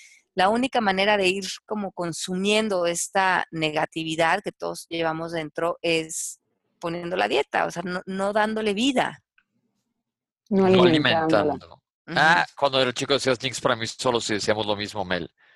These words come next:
Speaker 2: ¿Qué, qué? ¿Para m-, qué?
Speaker 3: No,
Speaker 2: ¿Qué dijiste?
Speaker 3: <laughs> que dijimos lo mismo a la vez. Nada, o sea que voy a comprar la lotería.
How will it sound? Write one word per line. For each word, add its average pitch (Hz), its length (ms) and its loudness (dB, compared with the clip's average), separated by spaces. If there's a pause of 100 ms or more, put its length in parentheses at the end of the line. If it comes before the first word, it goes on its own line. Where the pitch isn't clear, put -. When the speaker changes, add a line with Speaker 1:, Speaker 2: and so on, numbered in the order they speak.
(600)
Speaker 2:
¿Qué, 190 120 0
qué? 233 220 4
¿Para 190 200 2
m-, 185 180 6
qué? 294 180 4 (100)
Speaker 3:
No, 127 200 -2
Speaker 2:
¿Qué - 80 -2
dijiste? 320 440 4
Speaker 3:
<laughs> 240 420 -2
que - 60 0
dijimos 151 380 0
lo 165 100 4
mismo 135 300 0
a 127 40 6
la 107 120 4
vez. 104 380 0 (480)
Nada, 101 380 4
o - 40 -14
sea 120 140 -8
que 123 100 0
voy 113 100 2
a 107 40 -2
comprar 117 240 2
la 113 100 6
lotería. 92 560 0